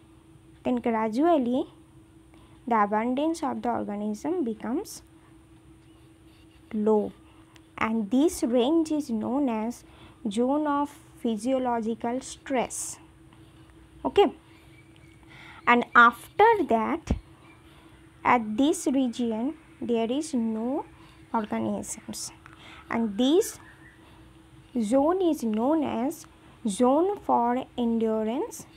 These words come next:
limit. Okay, now according to the range of tolerance, we can divide the organisms into two category, and we can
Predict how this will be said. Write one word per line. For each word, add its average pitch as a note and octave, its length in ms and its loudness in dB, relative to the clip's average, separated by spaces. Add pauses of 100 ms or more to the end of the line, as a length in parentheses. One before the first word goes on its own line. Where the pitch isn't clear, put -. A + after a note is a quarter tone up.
(360)
limit. G#3+ 640 -4 (1000)
Okay, F#4 280 0 (1300)
now F#4 480 6
according D#4+ 760 2
to E4+ 220 4
the F4+ 500 0
range C#4+ 440 2
of F#4 140 2 (100)
tolerance, C#4 800 2 (240)
we C#4+ 100 -2
can F4 360 2
divide C4 640 0
the E4+ 180 2
organisms A#3+ 920 0
into D4 240 -2 (140)
two D4 240 2
category, G#3+ 640 -4 (580)
and A#3+ 360 -2
we C4 140 0
can D#4 280 0